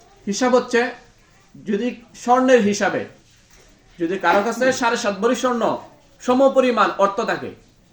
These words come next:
সাড়ে সাত ভরি সমপরিমাণ অর্থ টাকা থাকে, অথবা সাড়ে বায়ান্ন ভরি রূপা সমপরিমাণ কি থাকে? অর্থ থাকে, টাকা থাকে, এক বছর এই টাকার উপরে কি হয়?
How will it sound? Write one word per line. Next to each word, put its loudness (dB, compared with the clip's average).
সাড়ে -4
সাত -8
ভরি 0
সমপরিমাণ 0
অর্থ -6
টাকা 2
থাকে, -2
অথবা 0
সাড়ে 0
বায়ান্ন 2
ভরি 2
রূপা 2
সমপরিমাণ -4
কি -6
থাকে? -2
অর্থ -10
থাকে, -6
টাকা -4
থাকে, -6
এক -2
বছর 2
এই 2
টাকার 0
উপরে -2
কি -6
হয়? 2